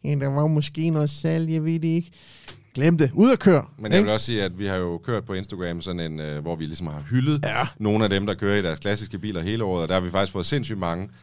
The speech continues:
Speaker 2: øh, der har tagget os i alle mulige billeder, som vi
Speaker 1: Ja,
Speaker 2: selvfølgelig
Speaker 1: mega
Speaker 2: har
Speaker 1: fedt.
Speaker 2: repostet, og det har været super fedt, og det skal I bare blive ved med at gøre. Øh, og jeg kan huske, at jeg selv lagde et billede op af en Volkswagen Bobbel, der stod på gaden,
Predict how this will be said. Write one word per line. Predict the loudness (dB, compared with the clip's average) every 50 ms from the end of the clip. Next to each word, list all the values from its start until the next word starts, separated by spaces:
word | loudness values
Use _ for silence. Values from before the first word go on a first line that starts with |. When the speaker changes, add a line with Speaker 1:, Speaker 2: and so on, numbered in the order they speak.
| -20 _ -12
Speaker 2:
øh, | -8 -6 -4 -4 -4
der | -6
har | -6 -6
tagget | -2 0 0 2 2 2 2
os | 0 0 0
i |
alle | -2 -2 -2 -2
mulige | -4 -4 -4
billeder, | -2 -2 -2 -4
som | -6 -6 -8 -8
vi | -6
Speaker 1:
Ja, | -8
Speaker 2:
selvfølgelig | -6 -4 -2 0 0 0 0
Speaker 1:
mega | 0 -2
Speaker 2:
har | -2 0
Speaker 1:
fedt. | -2 -2
Speaker 2:
repostet, | -2 -2 -4 -4 -4 -4
og | -2 -2
det | 0
har | 0
været | 0 -2
super | -4 -6 -8 -8 -6
fedt, | -6 -6 -6
og | -6 -6
det | -6
skal | -6 -4 -4
I |
bare | -2 0 0 0
blive | 0 -2 -4
ved | -4 -4
med | -4 -4
at | -4 -4
gøre. | -4 -4 -4 -4 -6 -12 -18 -20 -20 -20 -20 -10 -2
Øh, | 0 4 4 6 6 4 4 2 2
og | 2
jeg | 0 0
kan | -2 -4
huske, | -8 -8 -6
at |
jeg | -6 -4
selv | -2 -2 -2 -2
lagde | -2 -2 -2
et | -4
billede | -4 -6 -6 -4 -4
op | -4 -4
af | -6 -6
en | -8 -8
Volkswagen | -8 -8 -8 -8 -8 -6
Bobbel, | -4 -2 -2 -2 -2 -4
der | -6 -6
stod | -6 -6 -6 -6
på | -4
gaden, | -2 -2 0 2 2 0 0 -2